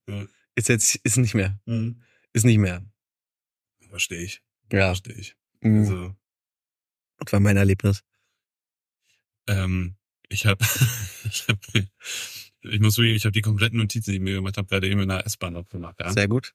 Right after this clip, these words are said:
Speaker 2: sehr gut.
Speaker 1: Ähm, da hab ich mir auch noch, noch mal aufgeschrieben, ähm, was ich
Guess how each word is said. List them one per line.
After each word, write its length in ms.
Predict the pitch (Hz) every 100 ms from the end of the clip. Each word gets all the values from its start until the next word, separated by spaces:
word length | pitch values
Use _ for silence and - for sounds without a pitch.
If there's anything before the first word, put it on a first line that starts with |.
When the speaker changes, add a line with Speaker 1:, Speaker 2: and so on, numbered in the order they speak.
| -
Speaker 2:
sehr 160 | -
gut. 180 | 107 131 _ _ -
Speaker 1:
Ähm, 440 | 95 95 95 98 - -
da 200 | 101 98
hab 120 | 110
ich 120 | 113
mir 160 | 110 104
auch 60 |
noch, 300 | 101 101 98
noch 120 | 104
mal 100 | 101
aufgeschrieben, 600 | 95 101 - - 104 104 - _ _ _ _ _ _ _ _ _ _ _ _ _ _
ähm, 540 | 104 92 90 87 87 98 _ _ _
was 120 | 104
ich 120 | 95